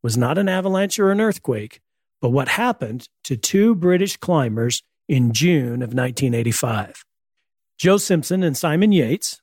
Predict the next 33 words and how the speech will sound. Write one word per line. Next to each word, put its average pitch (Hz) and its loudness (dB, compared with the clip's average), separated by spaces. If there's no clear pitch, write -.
both 147 0
young 175 0
yet 170 0
inexperienced 190 -2
mountaineers, 180 -2
struck 254 2
out 226 0
to 156 -6
do 185 -2
something 170 -2
that 143 -2
had 135 -2
never 208 4
been 139 -2
done 156 -2
before: 131 -2
summit 180 2
the 123 -2
extreme 180 0
west 180 -2
face 131 -2
of 120 -8
Peru's 156 0
Suila 123 -4
Grande. 113 -2
The 180 0
climb 214 -2
was 131 -6
ambitious, 139 0
to 127 -8
say 143 -2
the 131 -4
least. - -4